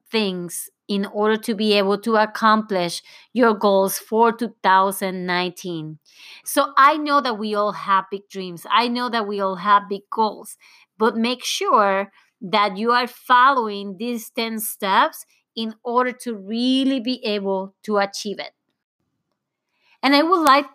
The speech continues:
to, um, hear your feedback about this. You know, make sure to contact me, ask your questions.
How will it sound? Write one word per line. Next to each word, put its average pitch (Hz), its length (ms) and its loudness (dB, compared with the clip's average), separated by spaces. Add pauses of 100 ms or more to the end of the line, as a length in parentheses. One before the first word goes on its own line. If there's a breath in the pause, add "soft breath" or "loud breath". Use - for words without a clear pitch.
(200)
to, 254 460 -2 (120)
um, 214 420 0
hear 311 280 -2
your 320 240 -4
feedback 359 600 0
about 180 360 2
this. 170 340 -6
You 196 80 -4
know, 190 100 -2
make 220 220 -4
sure 254 220 -4
to 254 160 -12
contact 262 640 0
me, 240 340 0 (500 loud breath)
ask 269 300 4
your 285 140 -4
questions. 226 960 -4